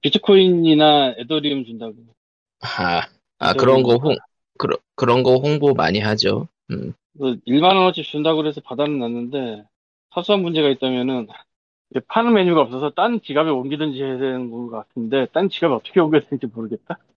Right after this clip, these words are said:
Speaker 2: <laughs>
Speaker 1: 예, 나는 이더리움 받았는데 가격 변화가 별로 없어, 지금까지. 근데 저 나유령은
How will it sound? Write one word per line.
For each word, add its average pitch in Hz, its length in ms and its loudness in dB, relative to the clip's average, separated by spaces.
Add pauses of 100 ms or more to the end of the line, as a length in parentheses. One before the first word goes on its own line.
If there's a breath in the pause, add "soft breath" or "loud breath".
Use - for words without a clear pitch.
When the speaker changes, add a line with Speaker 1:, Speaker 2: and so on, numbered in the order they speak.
(120)
Speaker 2:
<laughs> - 300 -12 (480)
Speaker 1:
예, 131 100 -2
나는 131 240 -2
이더리움 180 500 4
받았는데 131 800 0 (640)
가격 131 220 -6
변화가 147 280 0
별로 139 200 -4
없어, 123 220 -6
지금까지. 113 440 -8
근데 113 200 -6 (300)
저 117 300 0
나유령은 131 600 2